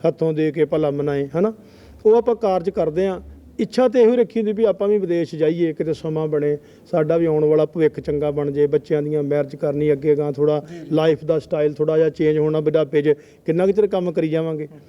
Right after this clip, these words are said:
Speaker 1: ਪਰ ਉਹ ਸਮਾਂ ਨਹੀਂ ਬਣ ਰਿਹਾ ਅਜੇ ਤੱਕ। ਆਉਣ ਵਾਲਾ ਸਮਾਂ ਜਿਹੜਾ ਹੈ,
Speaker 2: ਇੱਛਾ ਹੈ।
Speaker 1: ਇੱਛਾ ਹੈ,
Speaker 2: ਹੂੰ।
Speaker 1: ਪਰ ਕੋਈ ਪ੍ਰਮਾਤਮਾ ਸਬੱਬ ਬਣਾਵੇ, ਕੋਈ ਕਿਰਪਾ ਕਰੇ,
Speaker 2: ਹੂੰ।
Speaker 1: ਤੇ ਫਿਰ ਜ਼ਰੂਰ ਜਾਵਾਂਗੇ।
Speaker 2: ਅੱਛਾ,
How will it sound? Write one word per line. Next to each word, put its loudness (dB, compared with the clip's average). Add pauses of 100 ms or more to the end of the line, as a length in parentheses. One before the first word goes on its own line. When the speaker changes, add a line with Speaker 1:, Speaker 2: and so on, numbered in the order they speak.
(220)
Speaker 1:
ਪਰ 2
ਉਹ 0
ਸਮਾਂ 0
ਨਹੀਂ 0
ਬਣ -2
ਰਿਹਾ 0
ਅਜੇ 0
ਤੱਕ। -6 (360)
ਆਉਣ 2
ਵਾਲਾ 2
ਸਮਾਂ -4
ਜਿਹੜਾ 2
ਹੈ, 2
Speaker 2:
ਇੱਛਾ 0
ਹੈ। 2 (260)
Speaker 1:
ਇੱਛਾ 0
ਹੈ, 0 (180)
Speaker 2:
ਹੂੰ। -20
Speaker 1:
ਪਰ 2
ਕੋਈ 0
ਪ੍ਰਮਾਤਮਾ -2
ਸਬੱਬ 0
ਬਣਾਵੇ, -2
ਕੋਈ -2
ਕਿਰਪਾ 0
ਕਰੇ, 0 (240)
Speaker 2:
ਹੂੰ। -18 (300)
Speaker 1:
ਤੇ -4
ਫਿਰ -4 (180)
ਜ਼ਰੂਰ 0
ਜਾਵਾਂਗੇ। -4
Speaker 2:
ਅੱਛਾ, -6